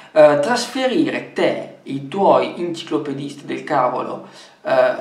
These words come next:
su un pianeta lontanissimo, nella periferia della galassia, di nome Terminus,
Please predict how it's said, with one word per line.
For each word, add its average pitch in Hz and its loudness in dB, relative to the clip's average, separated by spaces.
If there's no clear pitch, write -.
su - -2
un 220 -2
pianeta 170 0
lontanissimo, 165 0
nella 156 4
periferia 170 -2
della 120 -8
galassia, - -6
di 151 -8
nome 160 -2
Terminus, - -6